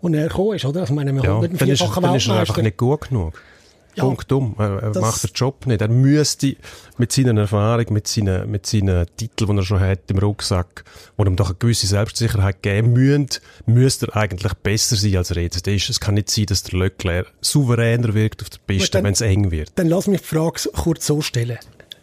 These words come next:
Speaker 1: Lewis Hamilton, hat er mit Ferrari schon einen Weltmeistertitel gewonnen in den vier, über vier Jahren?
Speaker 2: Schwierig zu sagen.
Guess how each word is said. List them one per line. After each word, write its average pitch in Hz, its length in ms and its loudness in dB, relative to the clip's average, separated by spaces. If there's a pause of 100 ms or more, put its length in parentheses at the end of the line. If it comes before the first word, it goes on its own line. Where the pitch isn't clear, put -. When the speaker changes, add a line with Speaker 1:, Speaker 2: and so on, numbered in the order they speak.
(140)
Speaker 1:
Lewis 165 340 2
Hamilton, 156 480 0
hat 156 300 -4
er 147 100 2
mit 147 180 0
Ferrari 143 360 0
schon 135 420 0
einen 165 100 -4
Weltmeistertitel 165 800 -2
gewonnen 170 280 0
in 143 80 0
den 135 160 -4
vier, - 260 -2
über 156 140 -2
vier 147 200 -2
Jahren? 139 220 -10 (1000)
Speaker 2:
Schwierig 101 360 0
zu - 60 0
sagen. 95 280 0